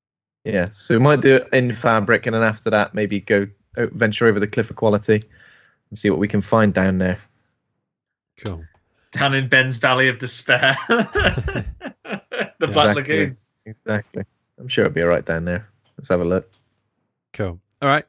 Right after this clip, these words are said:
Speaker 2: Okay. So, uh, uh, thanks to Kovacs Camera for theme music. Thanks to Acast for hosting the show.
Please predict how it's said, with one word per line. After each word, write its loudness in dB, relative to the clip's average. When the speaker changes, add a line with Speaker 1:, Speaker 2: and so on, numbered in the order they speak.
Speaker 2:
Okay. -4
So, -4
uh, -2
uh, -6
thanks -8
to -20
Kovacs -4
Camera -6
for -18
theme -6
music. -6
Thanks -6
to -8
Acast -4
for -2
hosting -6
the -8
show. 0